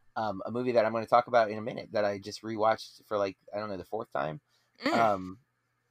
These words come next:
Speaker 1: that I keep coming back to, and I'm like, I'm looking, and apparently it's not on Criterion, and it makes me very mad.
Speaker 2: Oh, that's what I was gonna say, is I wish that it was, like, I know that it's not a streaming service, of course,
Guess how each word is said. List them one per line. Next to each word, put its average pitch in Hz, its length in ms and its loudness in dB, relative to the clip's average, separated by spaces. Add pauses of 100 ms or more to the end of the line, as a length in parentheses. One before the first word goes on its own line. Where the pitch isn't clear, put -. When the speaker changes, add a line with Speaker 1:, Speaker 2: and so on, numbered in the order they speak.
(100)
Speaker 1:
that 107 180 0
I 101 100 -2
keep - 280 -14
coming 101 220 -6
back 98 240 0
to, 113 260 -4
and 92 160 -6
I'm 92 120 -6
like, 90 200 -10 (100)
I'm 107 120 -6
looking, 107 260 -4
and 92 200 -8
apparently 98 440 -4
it's - 140 -14
not 90 180 -4
on 120 120 -2
Criterion, 139 480 -6
and 101 100 -6
it 95 40 -10
makes 95 200 -4
me - 60 -4
very 90 200 -6
mad. 254 200 8
Speaker 2:
Oh, - 80 -20 (320)
that's 302 240 8
what 466 120 12
I 339 40 12
was 247 120 6
gonna 196 180 6
say, 180 220 10
is 170 160 8
I 226 100 10
wish 285 280 4
that 403 120 6
it 247 180 10
was, 202 200 6
like, 165 440 10
I 190 100 10
know 180 200 10
that 165 120 10
it's 160 160 6
not 160 140 10
a 156 60 6
streaming 151 320 0
service, 151 320 4
of - 160 -6
course, 151 500 6